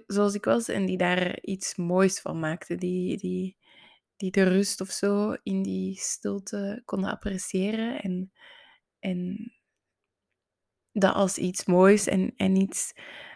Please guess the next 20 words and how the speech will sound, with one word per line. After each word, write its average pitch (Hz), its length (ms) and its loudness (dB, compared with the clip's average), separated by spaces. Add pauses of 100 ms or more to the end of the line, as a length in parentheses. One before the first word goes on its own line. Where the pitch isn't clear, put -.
(140)
ehm, 175 640 0 (140)
zacht - 580 4
en, 175 320 2
en, 180 400 -2 (1040)
eh, 190 360 -6 (2250)
ja, 196 540 -2 (880)
als, 202 380 0
als, 185 200 4
als 208 160 4
een 214 80 8
soort 202 260 2
kracht 208 320 6
zelfs 196 200 -2
konden 190 260 -2
zien 190 180 -2
in 185 80 0
plaats 180 240 -2
van 180 180 0
dat 185 140 -2
dat, 180 260 -4